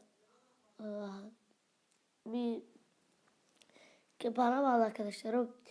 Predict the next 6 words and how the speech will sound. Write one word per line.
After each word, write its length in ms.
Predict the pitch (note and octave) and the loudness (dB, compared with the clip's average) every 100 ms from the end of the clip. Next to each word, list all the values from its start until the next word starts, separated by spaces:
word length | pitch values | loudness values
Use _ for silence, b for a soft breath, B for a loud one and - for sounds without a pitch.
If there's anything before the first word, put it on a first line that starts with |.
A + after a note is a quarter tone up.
| B B B B B - | B B B B B -10
içinde 420 | A3+ - A#3+ A#3+ | -8 -2 2 6
o 220 | C4 C4+ | 8 8
çarın 440 | B3+ C4 A#3+ C4 B3+ | 6 2 4 4 6
yetmiş 460 | A#3+ A#3 B3+ - | 4 2 -2 -2
bin 200 | C#4 C4+ | 0 2
var. 380 | B3+ C4 C4 - | 2 0 -2 -4